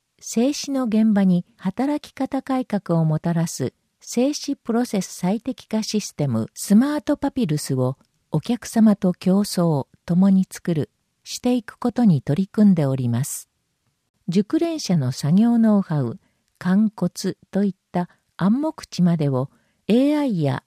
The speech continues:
アイオーティー技術を用いて統合したシステムを構築することで、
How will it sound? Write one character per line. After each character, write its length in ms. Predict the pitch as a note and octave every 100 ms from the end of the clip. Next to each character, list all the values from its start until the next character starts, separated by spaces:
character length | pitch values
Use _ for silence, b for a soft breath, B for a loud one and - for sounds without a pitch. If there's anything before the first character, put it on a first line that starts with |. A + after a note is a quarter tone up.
| _
ア 120 | - G#3+
イ 160 | C#4
オ 160 | C#4+ C#4+
ー 40 |
テ 160 | - C4+
ィ 120 | C4
ー 20 |
技 120 | G#3+ B3+
術 340 | C#4 - F3+
を 120 | C#3
用 100 | C#3+
い 320 | D3+ - G3+ G3+
て 160 | C#3+ -
統 220 | F3+ A#3+
合 240 | A#3+ A#3+
し 120 | A#3+ -
た 160 | A3
シ 180 | A3 A#3+
ス 100 | -
テ 140 | -
ム 200 | F3+ D#3 C3
を 80 | B2
構 260 | - G3
築 240 | A3+ - G3
す 140 | -
る 120 | G3
こ 140 | G3 G3+
と 140 | F#3
で、 240 | D3 C3+